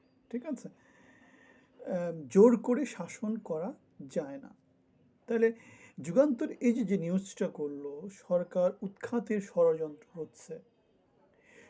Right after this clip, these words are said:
সরকার যদি জনপ্রিয় হয়, সরকারকে কেউ উৎখাত করতে পারে না। তাহলে, তার মানে যেটা দা-, দাঁড়াচ্ছে, সেটা হচ্ছে সরকার আসলে তার জনপ্রিয়তা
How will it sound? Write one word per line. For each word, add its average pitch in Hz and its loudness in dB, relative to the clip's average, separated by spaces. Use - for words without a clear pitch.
সরকার 240 2
যদি 277 0
জনপ্রিয় 220 4
হয়, 240 6
সরকারকে 190 -2
কেউ 196 -4
উৎখাত 180 -6
করতে - -14
পারে 160 -14
না। 175 -14
তাহলে, 254 -4
তার 294 -10
মানে 339 -8
যেটা 277 -4
দা-, 214 0
দাঁড়াচ্ছে, 220 -6
সেটা 214 6
হচ্ছে 233 2
সরকার 175 -2
আসলে 190 -6
তার 196 -4
জনপ্রিয়তা 220 -2